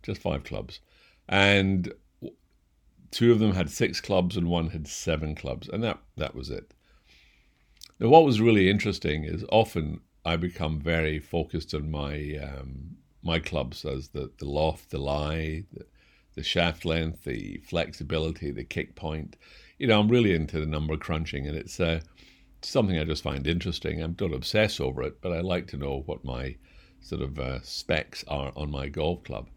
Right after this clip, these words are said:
so I can have the greatest opportunity to play the right club for the, uh, given situation.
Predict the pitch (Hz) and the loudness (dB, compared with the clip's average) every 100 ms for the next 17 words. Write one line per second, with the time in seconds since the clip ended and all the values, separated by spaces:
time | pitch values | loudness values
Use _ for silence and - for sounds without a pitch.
0 | - _ _ _ _ _ _ _ _ _ | -20 _ _ _ _ _ _ _ _ _
1 | - 92 82 85 78 73 78 95 78 82 | 0 2 2 0 -4 -4 -8 -4 -2 -2
2 | 76 82 76 76 80 73 - 69 69 78 | -2 -2 -2 -4 -4 -4 -6 -6 -4 -4
3 | 67 - - 76 73 71 71 69 73 71 | -6 -8 -4 0 0 -2 -4 -6 -4 -4
4 | 71 - 80 65 - - - 78 73 73 | -6 -8 -6 -6 -8 -20 -10 -8 -6 -6
5 | 71 69 71 78 71 67 - - - 73 | -6 -8 -10 -6 -4 -6 -8 -10 -6 -4
6 | 76 78 - | -4 -6 -12